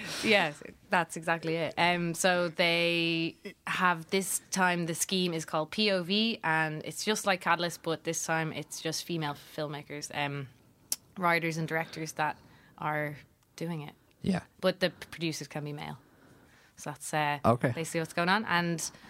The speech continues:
Speaker 1: I, so a few months ago, they opened, they had the scheme, it was open for applications. I wasn't gonna put in anything.
Speaker 2: Right.
Speaker 1: Because, um, I just didn't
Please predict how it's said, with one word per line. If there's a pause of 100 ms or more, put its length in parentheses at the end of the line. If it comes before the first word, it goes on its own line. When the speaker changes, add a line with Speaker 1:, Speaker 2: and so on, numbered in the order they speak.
(240)
Speaker 1:
I, (500)
so
a
few
months
ago, (120)
they
opened,
they
had
the (200)
scheme,
it
was
open
for
applications.
I
wasn't
gonna
put
in
anything. (220)
Speaker 2:
Right. (280)
Speaker 1:
Because,
um, (1040)
I
just
didn't